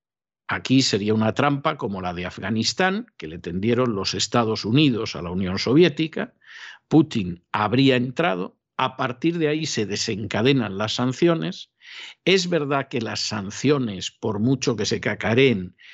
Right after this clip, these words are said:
no le van a hacer a Rusia el daño que algunos quisieran, pero sí que se introduce ya una cuña entre Rusia y Europa. Porque claro, el resto de los aliados europeos no les queda más remedio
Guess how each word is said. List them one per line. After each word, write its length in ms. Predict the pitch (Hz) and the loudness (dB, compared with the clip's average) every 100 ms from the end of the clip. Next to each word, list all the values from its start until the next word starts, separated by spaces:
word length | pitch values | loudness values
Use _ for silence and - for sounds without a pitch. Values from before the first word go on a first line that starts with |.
| - _ | -20 _
no 520 | 131 131 151 165 160 _ | 4 6 8 4 2 _
le 200 | 117 113 | 0 2
van 220 | 127 135 | 2 0
a 60 | 113 | -2
hacer 260 | - 113 | -4 -2
a 100 | 113 | -2
Rusia 720 | 101 123 139 - 117 120 - _ | -2 2 2 2 2 0 -4 _
el 300 | 117 117 101 | -2 -2 -2
daño 500 | 139 143 123 95 78 _ | 0 0 -2 -8 -12 _
que 100 | - | -10
algunos 460 | 98 95 120 113 117 | -8 -2 -2 -2 -2
quisieran, 600 | 135 120 160 156 156 175 - - - _ | -2 0 0 0 -4 -8 -18 -20 -20 _
pero 440 | - 214 180 180 - _ _ | 4 6 6 0 -10 _ _
sí 340 | - - 175 | -6 -2 -4
que 140 | 151 117 | -4 -4
se 160 | - | -2
introduce 720 | 160 151 135 113 139 143 113 | -4 -4 -4 0 0 0 -2
ya 240 | 101 127 127 | 2 2 2
una 420 | 135 160 117 - | 2 0 -2 -4
cuña 580 | - 143 110 90 110 - _ _ _ _ | 2 4 4 0 -6 -8 _ _ _ _
entre 420 | - 147 143 123 113 | 0 0 0 -2 -2
Rusia 720 | 113 165 - - 123 - _ | 2 4 4 2 0 0 _
y 140 | - 98 | -6 -6
Europa. 560 | 80 80 78 _ - _ _ _ _ _ _ _ _ | -6 -8 -10 _ -20 _ _ _ _ _ _ _ _
Porque 220 | 135 135 | 2 4
claro, 200 | 160 104 | 2 0
el 100 | 90 | 0
resto 380 | 117 123 - 127 | 0 0 0 0
de 60 | |
los 140 | 120 117 | 0 0
aliados 440 | 104 113 120 113 | 2 2 2 2
europeos 500 | 120 139 151 160 175 | 4 4 4 4 4
no 160 | 123 101 | 0 -2
les 160 | 95 | -4
queda 180 | - 113 | 2 2
más 180 | 107 104 | 2 2
remedio 640 | 107 113 120 120 120 123 | 4 4 6 6 6 2